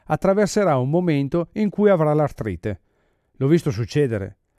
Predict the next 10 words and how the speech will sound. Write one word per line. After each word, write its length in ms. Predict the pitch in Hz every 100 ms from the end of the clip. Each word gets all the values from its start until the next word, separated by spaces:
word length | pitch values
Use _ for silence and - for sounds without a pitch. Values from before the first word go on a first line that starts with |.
| _ -
Laggiù, 460 | 151 160 151 117 -
in 180 | 151
fondo 240 | 127 185 175
alla 100 | 160
scala 280 | - 175 156
del 200 | 143 127
tono, 400 | 123 104 101 107
dell'artrite, 800 | 131 143 143 - 117 95 104 92 _ _
l'artrite 460 | 131 127 - 196 180
sparisce, 560 | - 147 98 - 107